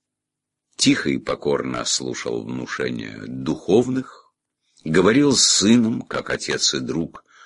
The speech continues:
уговаривал его не предаваться французским прелестям, особенно не позволять театров и маскарадов,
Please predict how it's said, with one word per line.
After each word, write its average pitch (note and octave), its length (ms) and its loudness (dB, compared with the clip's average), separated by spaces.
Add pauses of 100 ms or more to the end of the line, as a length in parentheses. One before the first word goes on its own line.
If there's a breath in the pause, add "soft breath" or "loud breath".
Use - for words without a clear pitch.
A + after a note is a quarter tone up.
(300 loud breath)
уговаривал G2 720 4
его C#2+ 280 -2
не F#2 240 4
предаваться F#2 880 2
французским C2+ 800 -4
прелестям, F#2+ 720 -2 (460 soft breath)
особенно C#2+ 460 2
не C2+ 140 -4
позволять C#2 680 -4
театров - 580 -2
и C#2 60 -6
маскарадов, D2 960 0